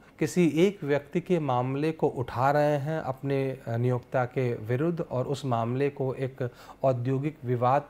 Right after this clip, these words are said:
का स्वरूप देना चाहते हैं, तो ऐसे मामले में हमेशा और हमेशा यह ध्यान रखा जाना चाहिए कि ऐसा मामला क्या कर्मगारों के प्रत्यक्ष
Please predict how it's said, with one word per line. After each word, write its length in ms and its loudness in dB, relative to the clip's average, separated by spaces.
का 180 4
स्वरूप 460 4
देना 340 -2
चाहते 440 -8
हैं, 320 -6
तो 80 -2
ऐसे 400 -2
मामले 460 0
में 300 -4
हमेशा 600 0
और 220 0
हमेशा 600 -2
यह 220 0
ध्यान 400 -4
रखा 360 -6
जाना 360 -4
चाहिए 600 -4
कि 80 2
ऐसा 520 -2
मामला 640 -2
क्या 460 2
कर्मगारों 720 2
के 320 0
प्रत्यक्ष 840 -2